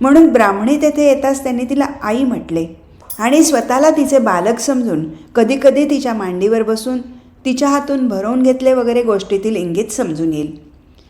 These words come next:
हृदयनाथ सांगत असे की, ब्राह्मणी या काळी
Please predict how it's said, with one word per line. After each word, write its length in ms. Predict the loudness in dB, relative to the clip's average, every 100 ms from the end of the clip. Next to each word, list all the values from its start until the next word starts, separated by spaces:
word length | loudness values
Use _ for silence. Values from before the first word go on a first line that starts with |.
| -14 -2
हृदयनाथ 460 | 0 4 2 2 0
सांगत 400 | -4 -4 -2 -2
असे 280 | -2 -4 -6 -12 -20 -16 -2
की, 80 | -2
ब्राह्मणी 580 | 0 0 0 0 0 -4 -12 -12 -2
या 180 | 0 0
काळी 320 | -2 0